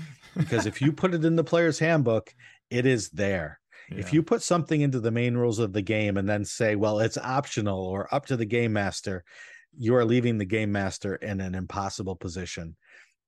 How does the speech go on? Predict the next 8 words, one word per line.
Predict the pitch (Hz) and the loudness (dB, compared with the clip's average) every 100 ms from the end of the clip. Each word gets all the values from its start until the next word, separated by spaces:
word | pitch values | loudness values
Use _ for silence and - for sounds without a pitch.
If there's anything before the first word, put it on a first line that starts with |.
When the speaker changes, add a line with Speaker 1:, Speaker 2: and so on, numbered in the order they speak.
| _ | _
Speaker 1:
uh, | - 87 85 - - | -10 -8 -8 -12 -12
because | 107 - 101 85 | -12 -8 -8 -6
the | 98 92 90 - _ _ | -8 -10 -10 -18 _ _
game | 110 113 | -2 0
master | 107 110 - 104 | 0 -2 -4 -4
becomes | 110 - 113 123 113 101 | -4 -2 -2 -2 -4 -2
the | 120 | -2
baddie | 95 - 123 104 82 76 | 0 0 2 0 -4 -14